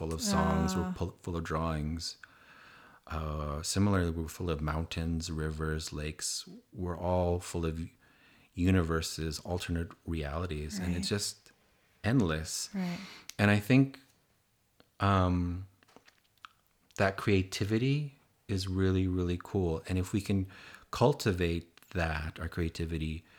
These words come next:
Speaker 1: along with our compassion, our empathy, that's
Speaker 2: Right.
Speaker 1: really important.
Speaker 2: Right. It seems to me, too, that, uh, we have such a, it, like, an instinctive response to ugly feelings or despair in particular to numb.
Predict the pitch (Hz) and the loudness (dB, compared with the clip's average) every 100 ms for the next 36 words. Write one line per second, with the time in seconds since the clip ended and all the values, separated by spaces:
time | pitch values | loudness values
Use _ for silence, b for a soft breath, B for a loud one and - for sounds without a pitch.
0 | B B B 90 95 95 92 87 - 87 | B B B 4 6 6 6 2 0 -2
1 | 90 - 92 95 - 82 82 82 92 104 | -2 0 0 0 -2 -2 -2 -4 -2 -2
2 | 87 - 78 92 92 185 90 92 85 87 | -2 -4 -6 -6 -6 -4 -4 -4 -4 -4
3 | 85 87 95 - 80 82 151 185 - B | -4 -4 -6 -4 -4 -4 -6 -12 -18 B
4 | B B B 226 262 277 285 262 247 233 | B B B -4 0 0 0 0 2 2
5 | - 196 185 175 - - b b b b | 0 -2 -2 -4 -6 -16 b b b b
6 | b b b b b _ _ - 196 180 | b b b b b _ _ -2 0 2
7 | 143 - - - - - - _ - 226 | 0 -4 -8 -8 -8 -10 -12 _ -2 2
8 | 214 202 - - 185 202 175 160 160 160 | 2 0 0 0 0 0 0 0 -2 -6
9 | - _ _ _ _ _ _ _ - _ | -12 _ _ _ _ _ _ _ -20 _
10 | _ _ _ _ _ _ 202 - 185 170 | _ _ _ _ _ _ -8 -4 -4 0
11 | 180 170 - - 180 196 175 160 - 160 | 0 0 -2 0 2 2 0 -2 -4 -4
12 | 165 - - 190 196 196 202 202 208 208 | -2 -2 -2 -2 0 0 0 0 4 2
13 | 196 160 165 - 170 165 175 175 180 165 | 2 -2 -4 -4 -2 0 -2 -4 -6 -6
14 | 180 160 156 156 - - 180 156 - 175 | -4 -4 -4 -4 -6 -2 -2 0 -2 0
15 | 233 | -2